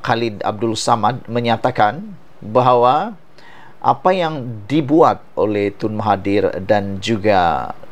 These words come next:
Tan Sri Abdul Hadi Awang itu sebagai satu kesepakatan ahzab untuk memporak-perandakan negara. Pengarah komunikasi,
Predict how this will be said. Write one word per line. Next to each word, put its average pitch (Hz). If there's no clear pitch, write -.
Tan 104
Sri -
Abdul 95
Hadi 98
Awang 104
itu 113
sebagai 95
satu 147
kesepakatan 120
ahzab 101
untuk 143
memporak-perandakan 110
negara. 76
Pengarah 139
komunikasi, 139